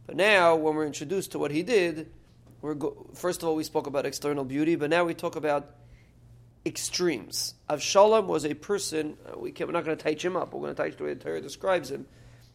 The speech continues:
He did something extreme. Nazirus is extreme. And not only was he a Nazir, he was a Nazir Olam. He was a Nazir for his entire life, which is extreme.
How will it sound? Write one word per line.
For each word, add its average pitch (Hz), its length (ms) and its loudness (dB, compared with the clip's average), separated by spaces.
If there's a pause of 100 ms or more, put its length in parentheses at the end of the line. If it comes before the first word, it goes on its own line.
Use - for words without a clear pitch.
(160)
He 165 120 -6
did 170 160 -2
something 185 300 -2
extreme. 151 560 -4 (380)
Nazirus 165 720 -2
is 139 160 -8
extreme. 143 480 -6 (760)
And 151 120 -2
not 196 180 8
only 190 220 2
was 160 280 -2
he 160 120 2
a 147 60 2
Nazir, 170 320 6
he 151 60 2
was 151 180 2
a 156 40 2
Nazir 160 300 2
Olam. 165 320 0 (140)
He 143 100 -12
was 151 120 -10
a 147 60 -10
Nazir 160 360 -2
for - 120 -8
his 143 120 -4
entire 151 380 2
life, 113 360 -6 (500)
which 147 220 -6
is 156 100 0
extreme. 143 560 -2